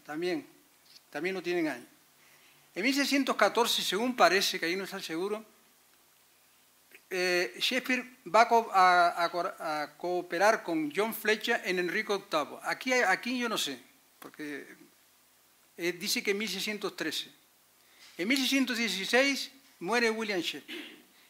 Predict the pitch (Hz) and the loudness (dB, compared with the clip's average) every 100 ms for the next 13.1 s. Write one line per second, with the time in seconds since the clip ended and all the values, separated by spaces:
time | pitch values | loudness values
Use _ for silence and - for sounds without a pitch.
0 | - 180 220 285 269 220 262 226 208 190 | -10 -4 0 2 2 2 2 2 0 0
1 | 196 220 240 262 262 - - 156 175 233 | 4 4 4 0 -2 -6 -4 2 4 4
2 | 196 185 220 233 185 214 202 185 185 160 | 4 8 10 8 2 -2 0 0 0 -6
3 | 208 202 - - - _ _ - 175 190 | -6 -10 -18 -20 -20 _ _ -4 -2 -2
4 | - 233 214 - 226 202 170 165 185 208 | -2 -2 0 2 2 2 4 4 6 4
5 | 185 160 196 208 202 214 233 247 240 - | 4 4 6 6 6 8 10 10 6 -2
6 | - - - _ _ _ _ _ - - | -16 -20 -20 _ _ _ _ _ -20 -4
7 | 180 185 190 180 170 - 220 233 233 - | 0 2 0 -4 -2 6 6 6 -4 -10
8 | - _ _ _ _ _ - - 190 185 | -14 _ _ _ _ _ -16 -2 2 4
9 | 180 175 151 - _ - 175 180 175 170 | 4 2 0 -12 _ -12 -8 -6 -4 -2
10 | 170 165 156 - _ _ _ _ _ _ | -2 -4 -6 -10 _ _ _ _ _ _
11 | _ _ _ _ _ - 180 233 208 170 | _ _ _ _ _ -8 2 8 8 8
12 | 156 156 156 190 202 185 160 139 123 - | 4 -2 0 4 4 4 0 -2 -8 -12